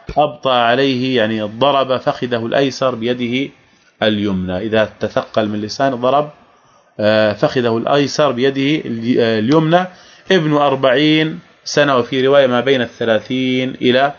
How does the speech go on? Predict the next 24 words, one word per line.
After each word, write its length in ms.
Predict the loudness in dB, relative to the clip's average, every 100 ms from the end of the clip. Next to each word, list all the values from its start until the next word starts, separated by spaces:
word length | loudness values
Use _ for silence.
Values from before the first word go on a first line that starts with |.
| -16 _ _ _ _ 0
الأربعين، 800 | 0 2 0 0 0 0 0 -2
خاشع 400 | 0 0 0 -2
لله 420 | -4 -2 0 0
خشوع 380 | -2 -6 0 0
النسر 360 | 0 -4 -4 -4
بجناحيه، 560 | -2 -4 -4 -2 -2 -4 -16 -20 -14 -4
عليه 760 | 0 2 2 2 0 -2 -2 -2
عباءتان. 680 | 0 0 0 0 0 0 -4 -18 -20 -20 _
يعني 140 | 0 2
هذا 300 | 2 2 2
بعض 240 | 2 0
ما 100 | 0
ذكره 420 | 0 0 0 2
بعض 260 | 2 0 0
أهل 200 | -2 -2
العلم، 280 | -2 0 0
منه 200 | -2 0
ما 180 | 2
يصح 380 | 0 0 -4 -2
ومنه 300 | -4 -2 -4
ما 220 | 0 2
لا 200 | 2 0 -4 -18 -20 -4
يصح، 360 | -2 0 -2 0
لكن 480 | 0 0 -2 -6